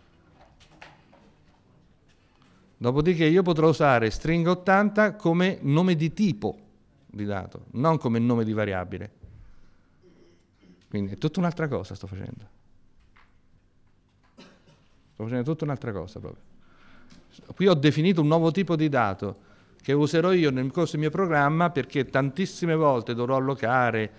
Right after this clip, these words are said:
in varie parti del programma dei vettori di ottanta caratteri, allora mi, mi, mi risulta comodo definire un nuovo tipo di dato, str ottanta. Dopo, dopo scriverò str ottanta x.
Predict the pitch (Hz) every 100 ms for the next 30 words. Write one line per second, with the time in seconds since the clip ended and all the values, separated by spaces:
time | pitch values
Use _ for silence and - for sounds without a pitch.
0 | - - 104 123 131 131 135 143 135 139
1 | 139 135 113 110 120 135 131 147 123 113
2 | 117 147 131 139 185 151 165 - 185 180
3 | - - - 156 156 175 165 156 156 -
4 | 170 185 - 160 170 180 175 185 175 202
5 | 151 135 139 156 202 208 - - - -
6 | - - - - 175 175 180 139 147 180
7 | 180 175 185 175 160 123 110 135 160 -
8 | - - 196 220 - 135 - 104 98 95
9 | 104 - - _ _ - - _ 160 196
10 | 165 170 160 214 175 180 165 123 - 208
11 | 226 226 226 240 233 240 240 - - -
12 | - - - - - - - 123 104 -
13 | -